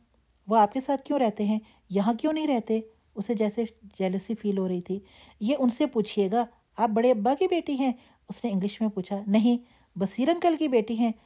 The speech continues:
बच्ची मुकम्मल मालूमात रखती थी। "नहीं, तजीन आंटी की बेटी हैं?" "नहीं।"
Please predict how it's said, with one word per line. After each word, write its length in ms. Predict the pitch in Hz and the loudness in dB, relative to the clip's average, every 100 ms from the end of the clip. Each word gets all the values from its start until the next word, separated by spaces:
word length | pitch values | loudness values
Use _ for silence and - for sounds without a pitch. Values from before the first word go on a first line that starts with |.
| _ - | _ -10
बच्ची 320 | 190 190 - 240 | -8 -8 -8 -10
मुकम्मल 480 | - - 202 233 | -8 -2 0 0
मालूमात 580 | 208 180 175 180 175 - | -2 -2 -2 -4 -4 -8
रखती 260 | 185 - 180 | -14 -10 -10
थी। 200 | - 185 _ _ - | -8 -12 _ _ 0
"नहीं, 300 | 196 247 247 - _ - | 2 4 2 -2 _ -4
तजीन 300 | 185 196 269 | -2 0 2
आंटी 220 | 320 320 | 0 0
की 100 | 311 | 0
बेटी 280 | 277 247 254 | 2 0 0
हैं?" 220 | 254 247 _ _ - | 0 -2 _ _ -4
"नहीं।" 300 | 190 202 208 | 0 2 0